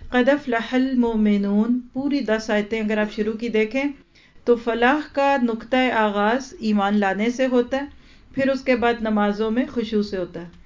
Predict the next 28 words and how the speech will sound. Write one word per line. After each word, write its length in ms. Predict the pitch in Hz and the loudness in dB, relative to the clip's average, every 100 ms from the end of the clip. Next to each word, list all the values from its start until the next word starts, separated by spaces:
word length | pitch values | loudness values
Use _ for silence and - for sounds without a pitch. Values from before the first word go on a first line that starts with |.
| - - - - 302 | -20 -20 -20 -6 -4
इसके 280 | 339 403 | -2 0
बरक्स 280 | 349 330 339 | 2 2 0
जो 100 | 320 | 0
लफ्ज़ 220 | 302 294 | 0 0
है 80 | 330 | -2
ना 80 | 440 | -6
फाइज 600 | - 226 202 214 220 220 | -4 0 2 2 2 0
या 60 | 226 | -4
फाइजा, 600 | 214 196 196 190 202 202 208 - - _ - - - 285 | -2 -2 -2 -2 -4 -4 -10 -20 -20 _ -20 -20 -6 -6
इसका 240 | 285 339 | -2 -2
मानी 260 | 311 302 320 | 0 0 0
क्या 160 | 320 | 0
होता 200 | 294 302 | 0 -2
है? 120 | 320 - | -6 -4
किसी 240 | 294 320 | -4 -2
मुसीबत 600 | 277 226 220 233 226 254 269 | 0 -2 -2 -6 0 0 2
से 160 | 247 | 0
बच 260 | 208 196 196 | 0 -4 -6
जाना, 420 | 180 170 160 165 - - - - - - - | -8 -8 -12 -16 -20 -20 -20 -20 -20 -20 -8
और 80 | 226 | -8
साथ 460 | 214 226 226 254 294 | -6 0 2 2 -2
ही 80 | |
साथ 240 | 285 277 294 - - - - | -2 0 -2 -6 -20 -20 -4
किसी 220 | 254 269 | -4 -2
महबूब 480 | 247 240 208 262 285 | 2 2 2 0 -2
चीज़ 300 | - 233 214 | -2 -4 -2
तक 220 | 220 214 | -4 -4
पहुंचना। 640 | 202 190 180 185 180 180 | -6 -8 -8 -10 -12 -14